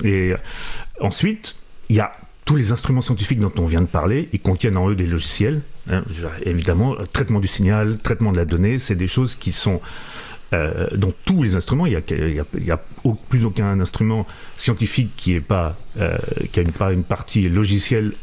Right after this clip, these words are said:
importante en lui, et propriétaire. Et donc, ça, c'est une, une, une, une énorme partie invisibilisée des logiciels. Et ensuite, il y a, euh, euh, impossible de faire une liste, hein, mais il y a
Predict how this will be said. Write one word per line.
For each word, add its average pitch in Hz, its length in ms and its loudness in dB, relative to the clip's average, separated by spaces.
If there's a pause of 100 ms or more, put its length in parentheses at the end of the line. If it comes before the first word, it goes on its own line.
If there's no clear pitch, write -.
importante 120 540 0
en 85 60 2
lui, 160 180 2 (600)
et 113 60 2
propriétaire. - 480 0 (800)
Et - 40 2
donc, 147 360 0 (120)
ça, 147 300 0
c'est 107 220 0
une, 117 320 2
une, 104 240 2
une, 113 240 0
une 110 180 4
énorme 127 380 2
partie - 420 -2
invisibilisée 120 680 2 (100)
des 95 80 2
logiciels. 87 480 0 (840)
Et 147 120 2
ensuite, - 480 -2
il 123 100 4
y 127 80 4
a, 131 240 0
euh, 80 140 0 (100)
euh, - 140 -2 (160)
impossible 113 260 4
de 101 60 0
faire 104 160 2
une 123 80 4
liste, 135 200 0
hein, 98 140 2
mais 107 300 2 (240)
il 110 80 4
y 107 60 4
a 113 180 -4